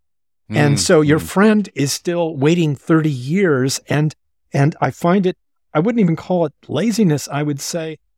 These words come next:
Speaker 1: they think they can defer it. And it's a little bit like the, uh, the, the character in The Cherry Orchard who keeps warning that you're gonna lose the cherry orchard,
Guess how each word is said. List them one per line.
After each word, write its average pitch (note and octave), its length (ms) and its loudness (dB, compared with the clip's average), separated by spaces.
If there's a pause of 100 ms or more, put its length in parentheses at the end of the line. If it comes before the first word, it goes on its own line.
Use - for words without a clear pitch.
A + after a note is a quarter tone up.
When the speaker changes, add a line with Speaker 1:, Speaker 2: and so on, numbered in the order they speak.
Speaker 1:
they D#3 100 4
think F3+ 260 0
they E3+ 100 0
can D3 160 -4
defer D3+ 400 -2
it. - 240 -12 (340)
And C3 120 0
it's D3 160 -2
a D#3+ 60 -2
little D3 200 0
bit C3 280 -4
like C3 320 -2
the, B2 300 -2
uh, A#2+ 100 -4 (220)
the, C3+ 280 -10
the C3 160 -6
character C3+ 480 -2
in B2 60 -2
The B2 80 -2
Cherry D3 360 0
Orchard A2+ 380 -2
who A#2 120 -2
keeps A#2 360 -8
warning A2+ 480 0
that A2+ 200 -6
you're B2+ 100 -4
gonna E3 200 0
lose F3+ 280 4
the C#3+ 100 0
cherry G#2+ 360 -2
orchard, F#2+ 480 -8